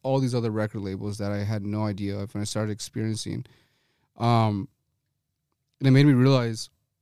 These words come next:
why don't I just get on the C D Js and just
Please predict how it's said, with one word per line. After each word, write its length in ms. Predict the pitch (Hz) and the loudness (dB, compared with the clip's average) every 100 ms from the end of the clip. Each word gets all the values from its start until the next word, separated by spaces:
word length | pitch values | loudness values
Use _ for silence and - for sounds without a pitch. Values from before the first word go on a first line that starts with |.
| _ _ _ _ _ _ _ _ | _ _ _ _ _ _ _ _
why 180 | 110 120 | -2 2
don't 120 | 135 | 2
I 60 | 143 | 2
just 180 | 127 117 | 0 0
get 120 | 120 | 2
on 160 | 127 | 2
the 160 | 123 113 | 2 0
C 220 | 104 127 | 0 -2
D 100 | 120 | -2
Js 320 | 117 107 120 131 | 0 2 2 2
and 160 | 113 | 0
just 300 | 101 110 - | -2 -4 -4